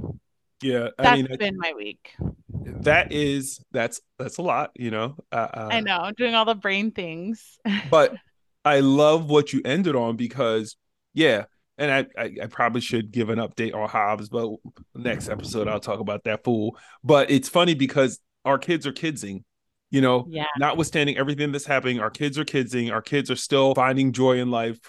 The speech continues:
Speaker 1: notwithstanding all the crap that we as their parents see as just been, like, this woe is me kinda thing that's happening around us, our kids are kind of still able to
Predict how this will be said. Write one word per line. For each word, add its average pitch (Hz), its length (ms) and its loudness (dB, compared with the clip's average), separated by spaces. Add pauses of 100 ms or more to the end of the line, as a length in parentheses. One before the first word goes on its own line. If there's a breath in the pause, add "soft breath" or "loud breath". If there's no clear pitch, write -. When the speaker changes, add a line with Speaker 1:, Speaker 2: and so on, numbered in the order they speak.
(220)
Speaker 1:
notwithstanding 131 640 0
all 135 160 6
the 127 80 -2
crap 135 280 -2
that 120 80 -6
we 131 180 0
as 117 80 -2
their 110 140 -6
parents 127 400 -2
see 127 200 -4
as 113 140 -4
just 117 220 -8
been, 123 180 -4
like, 107 240 -4
this 110 180 -8
woe 123 260 0
is 113 120 -2
me 117 340 2
kinda 110 480 -2 (180)
thing 139 300 0
that's 104 220 -6
happening 143 400 -2
around 156 340 -2
us, 127 200 0 (180)
our 143 140 -2
kids 165 260 -4
are 143 160 -2 (100)
kind 143 260 -6
of 131 140 -6 (140)
still 156 320 2
able 139 280 2
to 123 540 0